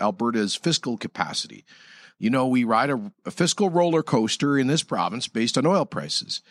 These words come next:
And, uh, we budget, budgeted a balanced, uh, we projected a balanced budget based on seventy dollar a barrel oil. Um, and when we, when the province started to benefit from much higher oil prices,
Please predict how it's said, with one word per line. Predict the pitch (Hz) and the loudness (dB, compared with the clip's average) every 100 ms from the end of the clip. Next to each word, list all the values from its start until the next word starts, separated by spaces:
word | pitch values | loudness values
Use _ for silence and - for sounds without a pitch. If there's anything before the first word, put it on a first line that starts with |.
| - - _ - | -20 -20 _ -4
And, | 110 113 113 113 104 - - | 0 2 2 0 -2 -4 -2
uh, | 101 95 | -2 0
we | 113 | 0
budget, | 98 117 127 - | 2 0 0 -2
budgeted | - 135 156 139 | 0 0 -2 0
a | 107 | 0
balanced, | 107 104 127 131 - - _ _ _ _ _ | 2 0 0 -2 -6 -8 _ _ _ _ _
uh, | 87 98 92 | -2 0 0
we | |
projected | 101 110 135 - 113 | -2 0 0 0 -2
a | |
balanced | 98 107 110 | 0 0 -2
budget | - 104 95 - | -2 -2 -4 -2
based | 98 - | -2 0
on | 98 | -2
seventy | - - 113 123 123 | 0 0 0 0 -2
dollar | 110 98 95 95 95 - _ _ 101 | 0 0 0 -2 -4 -8 _ _ -6
a | |
barrel | 85 95 87 92 | 0 0 0 2
oil. | 127 85 60 _ _ - - - - - _ | 2 0 -4 _ _ -20 -20 -20 -20 -20 _
Um, | 92 90 87 85 87 82 80 - - | 0 0 0 -2 -6 -6 -10 -14 -2
and | 104 98 95 98 92 | 0 2 2 0 -4
when | 113 117 | -2 0
we, | 113 | 2
when | 110 117 104 | 0 0 0
the | 101 | -2
province | - - 196 175 120 | -2 2 2 2 0
started | - 117 113 | 0 0 0
to | - | -2
benefit | - 190 175 233 - 85 85 | -2 0 2 0 -2 -4 -4
from | - 107 | -4 0
much | 101 117 120 - | 2 2 0 -6
higher | - 147 175 131 98 - _ - | -2 0 2 2 0 -6 _ -4
oil | 82 73 | -4 -4
prices, | - 76 76 120 135 | -6 -4 -2 -2 -2